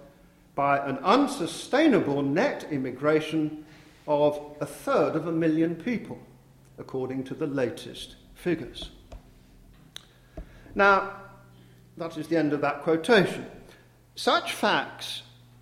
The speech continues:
as these should certainly prompt us to hesitate and to stop and think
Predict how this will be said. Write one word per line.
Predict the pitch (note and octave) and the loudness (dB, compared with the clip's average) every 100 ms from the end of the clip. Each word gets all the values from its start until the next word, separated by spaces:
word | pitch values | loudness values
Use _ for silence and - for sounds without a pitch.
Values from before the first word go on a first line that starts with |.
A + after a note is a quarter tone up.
| - D#3 | -8 -2
as | D3+ D#3 | -2 -2
these | - B2 - - - - - - - _ _ _ _ _ - | -4 -6 -8 -14 -16 -16 -20 -20 -20 _ _ _ _ _ -20
should | - D4 F4+ | -10 -6 -6
certainly | - B3+ A#3 A#3 G3 | -2 0 2 2 0
prompt | F#3 - A3+ A3+ - | -2 0 -2 -2 -4
us | C#3 C3 - - _ _ _ _ _ _ - | -4 -4 -10 -16 _ _ _ _ _ _ -8
to | G3+ G3+ G3+ - | -2 -2 -2 -6
hesitate | C#4+ C4+ G#3+ - D3 - - - - _ _ - | -6 -4 -6 -6 -14 -18 -20 -20 -20 _ _ -6
and | G3 F#3+ | -4 -2
to | G3+ | -4
stop | - - G3 A3 G#3+ - - | -6 -8 -4 -4 -4 -8 -8
and | F3+ F#3 | -6 -6
think | F3 A#3 D#3+ A#2+ - | -4 0 0 -2 -10